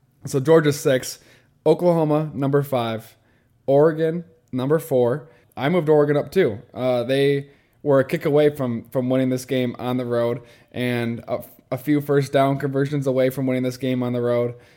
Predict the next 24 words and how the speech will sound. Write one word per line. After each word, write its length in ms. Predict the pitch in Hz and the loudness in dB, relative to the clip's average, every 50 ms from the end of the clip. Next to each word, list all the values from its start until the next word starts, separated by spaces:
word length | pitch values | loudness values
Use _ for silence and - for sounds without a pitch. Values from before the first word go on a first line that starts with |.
| _ _ - | _ _ -12
Um, 360 | - 127 123 123 120 117 110 - | -8 -6 -4 -4 -4 -6 -4 0
they 260 | 135 139 147 165 165 - | 2 2 4 4 2 0
are, 520 | 131 135 131 131 131 131 131 131 131 - _ _ _ _ _ _ _ _ _ _ _ _ _ _ _ - - | 2 2 4 4 4 4 2 0 -2 -10 _ _ _ _ _ _ _ _ _ _ _ _ _ _ _ -6 -4
I 80 | 135 | -4
think 260 | 127 - 160 175 170 - | 0 2 0 0 2 2
they're 160 | 175 151 139 | 2 2 2
still 240 | 143 - 135 151 151 | 2 2 2 4 4
the 80 | 131 | 4
better 300 | 120 127 127 123 123 123 | 2 2 2 2 2 0
team. 400 | 123 123 - 131 131 156 190 180 - _ _ _ _ _ - | -2 -4 -4 -2 -2 -2 -4 -6 -10 _ _ _ _ _ -12
This 320 | 127 117 110 135 120 - | -10 -8 -6 -8 -8 -6
didn't 220 | - 143 131 101 | -4 -4 -4 -2
make 160 | 131 135 131 - | -2 -4 -4 -4
the 60 | 135 | -4
best 280 | 123 127 127 123 - | -2 -2 -2 -2 -4
decisions 460 | 127 117 - 131 127 139 156 147 139 135 | -10 -6 -4 -4 -2 -2 -2 -2 -2 -2
and 80 | 120 | -2
didn't 160 | 131 131 - | -4 -4 -4
convert 380 | - 139 127 107 120 123 135 - | -4 -6 -6 -2 -2 -2 -2 0
when 140 | 139 131 127 | -2 -2 -2
they 120 | 123 123 | 0 -2
had 120 | 123 120 - | -2 -4 -4
to 120 | 120 117 | -6 -6
most. 480 | 113 110 107 113 143 156 - - - _ | -6 -6 -6 -6 -6 -8 -8 -16 -20 _